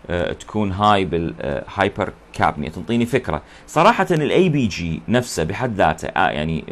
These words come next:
ك-، كقيمة هيجي مجردة، آه، م-، مو كلش يكون مفيد. ليش؟ لأنه عندك child ممكن، ال critically ill child، ممكن أنت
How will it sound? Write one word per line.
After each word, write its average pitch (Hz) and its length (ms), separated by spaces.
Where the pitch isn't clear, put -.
ك-، 67 260
كقيمة 104 520
هيجي 82 360
مجردة، 85 680
آه، 90 160
م-، 120 260
مو 151 160
كلش 135 320
يكون 107 260
مفيد. 82 340
ليش؟ 117 400
لأنه 127 280
عندك 160 440
child 127 520
ممكن، 110 500
ال 85 160
critically 107 580
ill - 120
child، 80 380
ممكن 160 480
أنت 165 420